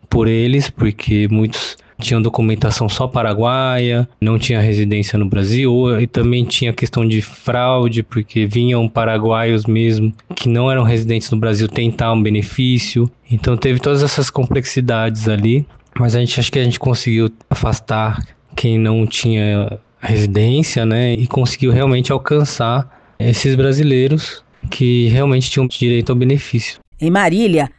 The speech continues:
Speaker 2: as ações realizadas integram o projeto Pop Rua Ajude, iniciativa do Conselho Nacional de Justiça, que visa ampliar o acesso à cidadania e à justiça para populações em situação de rua.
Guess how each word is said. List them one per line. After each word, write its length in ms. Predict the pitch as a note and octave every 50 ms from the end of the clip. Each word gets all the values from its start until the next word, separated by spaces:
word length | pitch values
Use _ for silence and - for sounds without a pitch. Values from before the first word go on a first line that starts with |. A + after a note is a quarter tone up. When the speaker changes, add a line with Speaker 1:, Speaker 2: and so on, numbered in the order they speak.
| - -
Speaker 2:
as 180 | - F3+ F3
ações 320 | F#3 F3+ F3+ - G3 G3+ F3+
realizadas 760 | G3 F3+ D#3+ D3+ D3 C#3+ - G3 F#3+ F#3 E3+ - E3 D#3+ G3
integram 440 | G3+ - - G3+ F#3 F3+ E3+ F3+ F3
o 40 |
projeto 500 | - - E3 D3+ C#3+ F3 E3 D#3 - D3
Pop 380 | C#3 - - B3 C4 C4 - B3+
Rua 260 | F#3 D#3 E3 D#3+ F3 F3
Ajude, 540 | D#3 C3 F#3 A#3+ A#3 F3 C#3 D3+ D3 - - -
iniciativa 640 | G#3 G#3 A#3+ - - C4 G3+ F#3+ - - F#3 F#3
do 100 | F3 G3
Conselho 460 | F#3+ G#3+ F#3+ F#3+ - - D4+ C#4+ D4 C4+
Nacional 400 | B3 A#3 - - E3+ D#3+ D#3 D#3+
de 180 | D#3 G3+ A#3
Justiça, 640 | A#3+ B3 - - - B3 A#3+ A3+ - - D#3 D3 - _ _ _ _ _
que 100 | - D#4+
visa 360 | B3+ A#3 C4+ B3+ A3 B3 - - -
ampliar 560 | - D4+ G4 G4 - E4 D#4 B3+ A3 G3 F3+ F#3
o 40 |
acesso 520 | G3+ G#3 - - - E3+ D3 D3+ - - C#3
à 60 | C3+
cidadania 580 | - - F3 F3 G#3+ A#3+ C4+ D#4 C#4 A#3+ G#3 F#3
e 60 | E3
à 60 | E3+
justiça 560 | F3+ A3+ A#3+ - - C#4+ D4 C4 - F#3 E3+ - _ _ -
para 200 | - A#3 A#3 A#3+
populações 880 | A#3 - D#4+ E4+ - E4 D#4 D4+ D4 C#4 - - A3+ G#3 G#3 G#3+ G#3 - - _ _ _ -
em 100 | G#3+ A#3
situação 640 | - - - D#4+ D4 - D4+ C4+ B3+ - - A#3 A#3
de 120 | G#3+ A#3+
rua. 420 | A3 F3 E3+ C#3 A2 A#2 A2+ G#2+